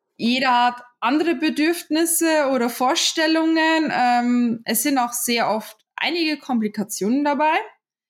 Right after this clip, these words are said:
Ab und zu passt auch die Abstimmung nicht. Ähm,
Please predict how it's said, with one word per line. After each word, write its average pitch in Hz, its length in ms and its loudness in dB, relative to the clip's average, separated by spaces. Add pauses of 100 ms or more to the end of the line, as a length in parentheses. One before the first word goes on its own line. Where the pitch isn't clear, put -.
(1080)
Ab 247 200 -2
und 247 120 0
zu 254 200 -2
passt 240 320 -4
auch 202 240 -2
die 202 220 -2
Abstimmung 339 640 0
nicht. 381 680 -2
Ähm, 214 880 0